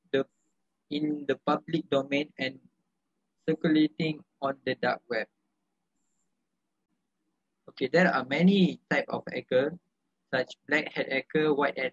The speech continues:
hacker, and grey hat hacker. So let's see who did the data breach. So black hat hacker.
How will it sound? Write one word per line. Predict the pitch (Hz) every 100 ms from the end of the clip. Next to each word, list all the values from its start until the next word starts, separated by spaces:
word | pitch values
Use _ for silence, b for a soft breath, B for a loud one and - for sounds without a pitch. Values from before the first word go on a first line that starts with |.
| 135
hacker, | 135 - 143 -
and | 135 139 -
grey | 143 147
hat | 135 -
hacker. | 110 - 104 _ _ _ _ _ _
So | 139
let's | 160 180
see | 185 175 185
who | 196 175
did | 156 151 -
the | 110 110 -
data | 123 131 123
breach. | 113 - _ _ -
So | 127 -
black | 160 170 _ -
hat | - _ _
hacker. | 127 - 110